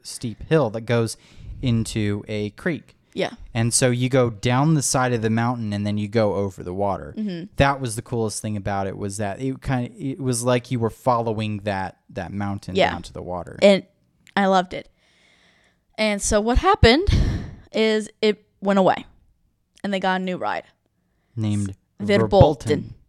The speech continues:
Speaker 2: which is a play on words for forbidden.
Speaker 1: Mm-hmm.
Speaker 2: This time around, though, you're
Speaker 1: The
Speaker 2: a
Speaker 1: car shape, uh, the, the,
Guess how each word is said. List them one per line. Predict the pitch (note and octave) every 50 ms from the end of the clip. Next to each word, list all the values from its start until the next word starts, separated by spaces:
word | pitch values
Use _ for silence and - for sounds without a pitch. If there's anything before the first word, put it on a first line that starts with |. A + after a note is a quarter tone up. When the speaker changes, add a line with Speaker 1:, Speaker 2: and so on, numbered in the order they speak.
| _ _ _ _ _ _ _ _ _ _ -
Speaker 2:
which | G3+ G3 F#3+ F#3+ -
is | G3+
a | G#3
play | F#3+ - G#3+ G3
on | F#3+ F#3+ F#3+ F3+
words | F3 F3 F3
for | - - F#3
forbidden. | F3+ - G#3 F#3 A#3+ A#3 D#3+ D3 E3 - - - _ _ _ _
Speaker 1:
Mm-hmm. | - G#2+ G#2 G2 F#2+ F#2+ - _ _ _ _ _ _ _ _ -
Speaker 2:
This | G#3+ C4+ F#4+ G#4 -
time | - - C4 B3+ A3+ G3+ F#3+ F#3+ G3
around, | F#3 F3+ F3+ F3+ F3 F3+
though, | F3+ F3+ F3 F3 -
you're | - G3+ G#3+ A#3+ B3 B3+ - -
Speaker 1:
The | -
Speaker 2:
a | G#3+ G#3 G3+
Speaker 1:
car | E3 C3 B2+
shape, | - - - B2 A#2+ A2+ -
uh, | A#2 A2+ G#2 G#2 G#2
the, | A2 G#2+ G#2 G2+ G2+ G2 G2+
the, | A2 G#2